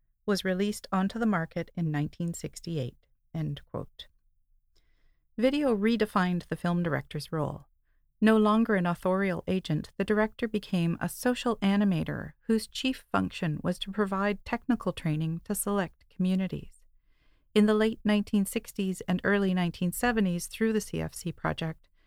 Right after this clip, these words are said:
several video access centers were set up across Canada,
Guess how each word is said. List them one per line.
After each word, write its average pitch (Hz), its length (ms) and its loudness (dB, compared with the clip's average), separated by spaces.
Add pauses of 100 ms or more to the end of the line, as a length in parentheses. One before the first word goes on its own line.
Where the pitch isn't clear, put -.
(160)
several 226 380 2
video 214 400 4
access 160 460 -2
centers 160 560 -4
were 185 120 -2
set 202 240 0
up 180 120 -4
across - 380 -6
Canada, 202 520 -2